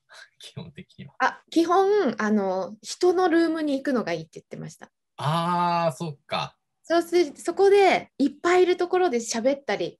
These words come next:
Speaker 2: できれば、「喋りたいです」って言って喋って上に行くと、
Speaker 1: なるほど。
Speaker 2: 目立って、
Speaker 1: なるほど。
Speaker 2: で、誰だろうって、このクラブハウスのすごいところって、
Speaker 1: はい。
Speaker 2: こう喋りながら、ここタップすると、その人の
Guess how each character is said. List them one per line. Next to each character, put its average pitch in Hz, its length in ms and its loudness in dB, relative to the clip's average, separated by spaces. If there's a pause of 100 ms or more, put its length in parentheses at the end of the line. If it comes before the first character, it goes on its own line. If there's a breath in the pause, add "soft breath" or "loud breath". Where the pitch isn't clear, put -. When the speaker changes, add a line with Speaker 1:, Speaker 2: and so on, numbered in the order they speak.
(100)
Speaker 2:
で 220 120 -2
き 226 100 -8
れ 202 140 0
ば、 147 280 -10 (320)
「喋 320 120 0
り 311 80 0
た 349 120 4
い 349 40 4
で 320 100 0
す」 320 80 -4
っ - 40 -12
て - 100 -20
言 214 100 -6
っ - 20 -18
て - 80 -6
喋 220 320 -4
っ 226 40 -20
て 175 100 -4
上 196 160 0
に 208 180 -2
行 - 20 -12 (100)
く - 40 -20
と、 254 380 -4
Speaker 1:
な - 140 -8
る 135 120 -4
ほ 147 140 0
ど。 135 180 0 (160)
Speaker 2:
目 220 120 -2
立 240 140 2
っ 302 100 0 (220)
て、 226 380 -2 (140)
Speaker 1:
な 101 160 -4
る - 80 4
ほ 349 60 2
ど。 - 80 -4
Speaker 2:
で、 - 40 -16 (400)
誰 427 240 4
だ 392 140 4
ろ 311 160 0
う 277 40 -2
っ - 40 -12
て、 220 100 -8
こ 240 160 -12
の 302 200 -8 (360 loud breath)
ク 285 120 -4
ラ 392 100 6
ブ 453 60 4
ハ 453 160 2
ウ - 20 0
ス 285 100 -2
の 220 60 0
す 214 140 -8
ご 240 140 2
い 240 40 0
と 214 100 -6
こ 196 120 -6
ろ 196 100 -4
っ 190 60 -12
て、 180 360 -2 (200 soft breath)
Speaker 1:
は 202 100 -6
い。 196 80 -6
Speaker 2:
こ 254 180 -6
う 233 60 -2
喋 381 80 4
り 415 120 2
な 427 120 2
が 294 160 0
ら、 233 260 0
こ 262 180 -6
こ 330 120 -2
タ 339 160 -4
ッ 415 60 0 (120)
プ 233 80 -6
す 180 140 -10
る 170 120 -4
と、 185 140 -6
そ 269 140 -8
の 453 140 2
人 247 220 -4
の 196 360 -4